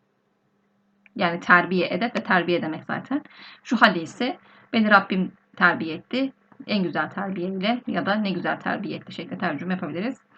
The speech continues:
Limaza ma teracea Resulullah sallallahu aleyhi ve sellem an davetihi. Resulullah davetinden neden dönmedi? Liennehu, e,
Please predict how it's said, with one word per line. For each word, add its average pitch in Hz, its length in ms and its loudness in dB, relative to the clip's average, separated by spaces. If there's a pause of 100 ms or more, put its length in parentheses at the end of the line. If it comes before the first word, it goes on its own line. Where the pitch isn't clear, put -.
(360)
Limaza 233 460 8
ma 240 280 8
teracea 214 840 4 (320)
Resulullah 185 600 0
sallallahu 180 260 0
aleyhi 165 180 -2
ve 170 40 -2
sellem 196 240 0
an 190 220 4
davetihi. 185 580 4
Resulullah 208 420 -2
davetinden 208 580 4
neden 226 440 6
dönmedi? 170 540 0
Liennehu, 214 680 2 (500)
e, 175 400 2